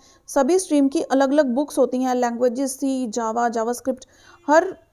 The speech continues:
लैंग्वेज में इतने सारे राइटर्स हैं, पब्लिकेशंस हैं, क्लियर। तो उसकी डिपार्टमेंटेशन होनी, स्टाफ के अलग-अलग फंक्शंस होने, उसको डिसेंट्रलाइज करना, ठीक है, कमेटीज होनी, then ग्रुप डिसीजंस लेने कि कोई न्यू बुक लॉन्च हुई है या फिर नया टेक्स्ट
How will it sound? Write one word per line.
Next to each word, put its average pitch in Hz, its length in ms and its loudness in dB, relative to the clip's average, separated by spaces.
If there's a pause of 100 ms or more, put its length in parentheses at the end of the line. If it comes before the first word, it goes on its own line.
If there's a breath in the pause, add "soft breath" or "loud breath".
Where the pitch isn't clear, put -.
(180)
लैंग्वेज 254 460 2
में 311 100 4
इतने 302 220 0
सारे 269 280 4
राइटर्स 247 440 0
हैं, 240 120 -4
पब्लिकेशंस 247 640 -4
हैं, 220 180 -10 (480)
क्लियर। 330 220 2
तो 370 140 2
उसकी 349 220 0
डिपार्टमेंटेशन 285 960 0
होनी, 269 380 2 (320 soft breath)
स्टाफ 302 480 2
के 339 140 0
अलग-अलग 294 480 2
फंक्शंस 277 420 0
होने, 254 220 -2
उसको - 340 -6
डिसेंट्रलाइज 262 760 0
करना, 233 360 -4 (340 soft breath)
ठीक 277 120 -6
है, 330 80 0
कमेटीज 277 640 2
होनी, 247 380 -2
then 277 220 2
ग्रुप 285 280 -2
डिसीजंस 262 640 -2
लेने 247 300 -2 (340 loud breath)
कि 285 80 0
कोई 285 200 0
न्यू 269 220 2
बुक 262 260 -4
लॉन्च 240 320 -2
हुई 233 140 -4
है 233 180 -4
या 233 120 -2
फिर 254 180 -2
नया 240 240 -4
टेक्स्ट 269 400 -6